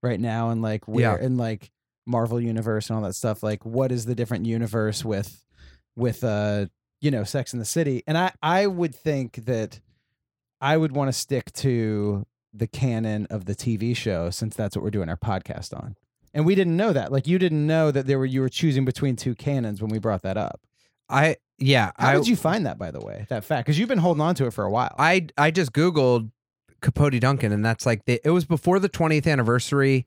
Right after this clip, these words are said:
Speaker 1: Okay.
Speaker 2: articles were coming out, 'cause now there's a lot of stuff about Capote Duncan and Jeff-, Jeffrey Nordling. Er? No, er.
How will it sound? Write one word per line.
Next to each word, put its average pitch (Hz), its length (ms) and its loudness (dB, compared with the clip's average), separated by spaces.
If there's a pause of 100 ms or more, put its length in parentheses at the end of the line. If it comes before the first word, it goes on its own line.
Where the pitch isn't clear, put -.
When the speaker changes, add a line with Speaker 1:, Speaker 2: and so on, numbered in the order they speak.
Speaker 1:
Okay. 104 240 -2 (100)
Speaker 2:
articles 139 480 4
were 185 80 2
coming 190 180 2
out, 208 140 2
'cause 135 180 2
now 147 220 4
there's 131 220 2
a 123 120 -2
lot 123 380 4
of 117 380 0 (160)
stuff - 340 0
about 107 240 0
Capote 123 320 2
Duncan 127 400 2
and 110 320 0
Jeff-, - 420 0
Jeffrey 120 480 2
Nordling. 117 680 2 (960)
Er? 120 140 4 (560)
No, 123 200 0
er. 107 200 0